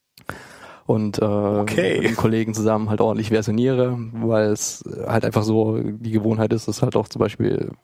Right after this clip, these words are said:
Speaker 1: wenn man Maven benutzt, dass man halt auch mit Maven Releases fährt und die Nummern in Maven hochzählt, äh, das Ganze auf seine C I, äh,
Speaker 2: Mhm.
Speaker 1: C-Umgebung halt, äh, mit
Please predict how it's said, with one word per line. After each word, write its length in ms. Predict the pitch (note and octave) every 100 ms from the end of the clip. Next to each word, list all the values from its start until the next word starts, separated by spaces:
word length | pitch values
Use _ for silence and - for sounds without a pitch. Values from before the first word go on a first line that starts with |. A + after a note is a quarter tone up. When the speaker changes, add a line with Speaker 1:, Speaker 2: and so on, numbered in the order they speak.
| -
Speaker 1:
wenn 160 | A2
man 120 | A2 G#2+
Maven 280 | A2 A2
benutzt, 260 | G#2+ A2 -
dass 140 | A2+
man 120 | G#2+ G#2
halt 100 | G2+
auch 220 | G#2+ - -
mit 180 | G#2+ A2
Maven 360 | G#2+ A2+ A2+
Releases 380 | A2+ A2+ A2 -
fährt 280 | - A2+ A2+
und 220 | G#2 - _ _ _ _ -
die 60 | A2+
Nummern 220 | A2+ G#2
in 100 | G#2+
Maven 300 | G#2+ A2 A2
hochzählt, 600 | G#2+ A2 - A2 A2 -
äh, 420 | A#2 G#2+ A#2+ A#2+ A#2
das 140 | - -
Ganze 260 | A#2 G#2+
auf 100 | A2+
seine 160 | - A2
C 160 | - A#2+
I, 380 | A2 A2+ A#2+ A#2 _ _ -
äh, 60 |
Speaker 2:
Mhm. 220 | G#2+ A2 A#2
Speaker 1:
C-Umgebung 560 | A#2 A2+ A#2 A#2 A2+
halt, 220 | A2+ A2 - - - - - - -
äh, 200 | G#2+ A2+
mit 320 | A#2 A#2 -